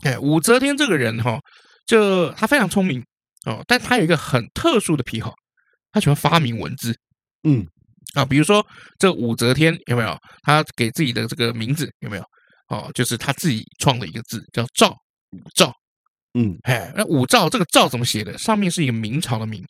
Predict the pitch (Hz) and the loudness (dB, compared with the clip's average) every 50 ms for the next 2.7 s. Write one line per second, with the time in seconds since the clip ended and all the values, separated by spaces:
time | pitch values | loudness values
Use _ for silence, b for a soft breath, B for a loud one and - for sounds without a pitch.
0 | _ _ - - 180 170 147 143 139 127 127 120 117 110 104 - _ _ _ - | _ _ -6 -2 0 2 2 2 0 0 0 -2 -2 -4 -6 -8 _ _ _ 0
1 | - 170 160 156 165 - - _ - - 180 170 170 175 - - 160 160 151 - | 2 4 4 4 2 -4 -6 _ -2 0 2 2 2 2 2 2 2 2 0 0
2 | - 131 123 135 - _ _ _ - - 101 95 87 | -2 -2 -4 -4 -6 _ _ _ -10 -6 -6 -6 -6